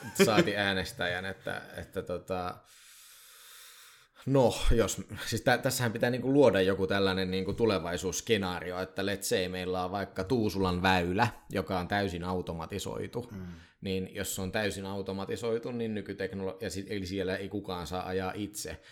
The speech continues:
Speaker 1: niin joo, se pystyisi silloin käsittelemään valtavan määrän enemmän liikennettä, jotka, jos ne ovat kaikki robottiautoja ja siellä ei kukaan saa koskea yhtään mihinkään muuta kuin laittaa navigaattori, että mä haluan tonne.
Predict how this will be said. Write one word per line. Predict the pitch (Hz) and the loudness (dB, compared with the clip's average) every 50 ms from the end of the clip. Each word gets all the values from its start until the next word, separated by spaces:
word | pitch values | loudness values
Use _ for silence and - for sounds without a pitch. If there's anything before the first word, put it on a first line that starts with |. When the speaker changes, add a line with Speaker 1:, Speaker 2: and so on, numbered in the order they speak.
| - - | -20 -12
Speaker 1:
niin | - 95 95 98 | -8 -4 0 2
joo, | 117 107 87 85 - | 2 2 2 0 -4
se | 95 98 | -6 -6
pystyisi | 90 104 98 - - 90 - | -4 -6 -6 -6 -8 -10 -8
silloin | - 113 98 98 92 92 | -6 -4 -4 -4 -4 -4
käsittelemään | - 107 98 104 95 - - 90 87 87 87 87 87 90 92 92 98 | -4 -4 -2 -2 -4 -6 -6 -6 -6 -6 -6 -6 -8 -8 -8 -8 -6
valtavan | 110 107 101 95 - 95 85 87 87 | -4 -2 -2 -2 -4 -6 -8 -8 -10
määrän | 87 90 87 87 85 90 95 | -10 -8 -8 -8 -6 -4 -4
enemmän | 98 92 92 87 85 82 82 87 90 - _ _ _ _ _ - | -4 -4 -4 -6 -8 -10 -10 -12 -12 -14 _ _ _ _ _ -6
liikennettä, | 107 104 98 90 80 87 85 85 82 - _ - - 85 - - _ _ _ _ _ _ _ _ _ _ _ _ - | -4 -2 -2 -2 -4 -6 -8 -8 -12 -14 _ -8 -8 -8 -8 -10 _ _ _ _ _ _ _ _ _ _ _ _ -10
jotka, | 104 98 - - - - | -10 -10 -10 -10 -12 -8
jos | 95 90 80 | -8 -6 -4
ne | 95 | -4
ovat | 87 90 87 - | -4 -4 -6 -4
kaikki | - 101 95 - - 92 | -4 -4 -4 -2 -4 -4
robottiautoja | 95 98 90 90 90 - - - 90 87 87 87 85 - 92 85 87 | -4 -4 -4 -4 -8 -10 -8 -8 -6 -6 -6 -8 -8 -8 -8 -6 -6
ja | 90 | -6
siellä | 82 90 92 85 | -4 -4 -4 -4
ei | 90 | -4
kukaan | 85 95 90 - 92 87 80 | -8 -8 -8 -6 -8 -8 -6
saa | 87 85 | -8 -10
koskea | 85 - - 92 85 - - - 90 85 | -10 -8 -10 -10 -10 -10 -10 -10 -8 -8
yhtään | 87 82 - - 95 90 | -8 -10 -10 -12 -12 -10
mihinkään | 90 87 85 87 82 85 85 | -8 -8 -8 -8 -10 -10 -10
muuta | 85 87 82 85 | -10 -10 -12 -12
kuin | - - 85 | -10 -8 -8
laittaa | 87 87 82 - - 92 85 | -6 -6 -8 -8 -8 -10 -8
navigaattori, | 87 87 90 90 87 85 82 82 - - - - 80 | -8 -8 -8 -8 -8 -8 -10 -12 -12 -12 -14 -12 -12
että | 82 90 | -12 -12
mä | 85 80 | -10 -12
haluan | 82 85 87 90 | -10 -10 -10 -12
tonne. | - - 95 92 90 87 82 80 80 | -8 -6 -6 -6 -4 -6 -8 -10 -10